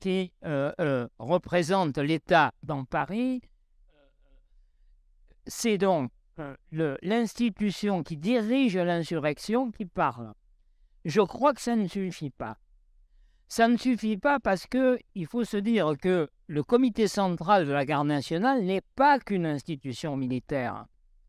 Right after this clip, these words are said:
Il se trouve qu'au printemps de mille huit cent soixante et onze, la garde nationale, c'est le lieu de rassemblement le plus large dans Paris de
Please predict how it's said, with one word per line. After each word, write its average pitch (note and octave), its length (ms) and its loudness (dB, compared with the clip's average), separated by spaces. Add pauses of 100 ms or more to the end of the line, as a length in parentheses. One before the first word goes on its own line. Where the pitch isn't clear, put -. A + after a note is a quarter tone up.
(600)
Il A3+ 180 2
se C4 140 2
trouve A3 480 2
qu'au E3+ 180 -4
printemps B3 560 0
de F3 100 0
mille F3 140 -2
huit F3+ 120 -2
cent F3 180 -4
soixante D3 500 -2
et D#3+ 100 0
onze, A#3+ 380 0 (600)
la F3+ 180 -2
garde A#3 320 4
nationale, G3+ 920 4 (680)
c'est A#3 500 -2 (140)
le G3+ 280 0
lieu A#3 480 4
de E3+ 140 0
rassemblement A3+ 1000 2
le F#3 140 0
plus A3+ 400 -2
large F#3 420 2
dans E3 240 2
Paris F#3+ 540 2 (580)
de G3+ 200 0